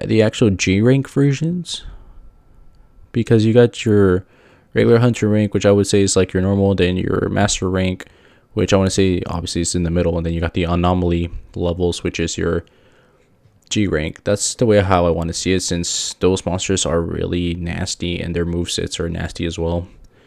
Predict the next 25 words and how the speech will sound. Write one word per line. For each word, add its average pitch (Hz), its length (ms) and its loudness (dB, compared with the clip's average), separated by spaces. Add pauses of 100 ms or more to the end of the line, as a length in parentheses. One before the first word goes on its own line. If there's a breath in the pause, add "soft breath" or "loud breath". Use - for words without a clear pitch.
(240 soft breath)
Nasty 135 300 0
in 151 60 2
a 139 60 2
good 139 140 6
way. 139 360 4
I - 80 -6
mean, 95 260 0 (240 soft breath)
of - 60 -20
course, 110 240 2
it's 87 80 -2
better 98 220 2
for - 120 -4
you 95 160 2
<laughs> - 60 4
if 98 100 4
you 95 60 4
get - 220 -12
hit 110 220 0
by 107 120 0
it, 113 260 0
and 90 160 -4
considering 101 360 -2
the 87 100 0
amount 87 260 2
of 85 200 -4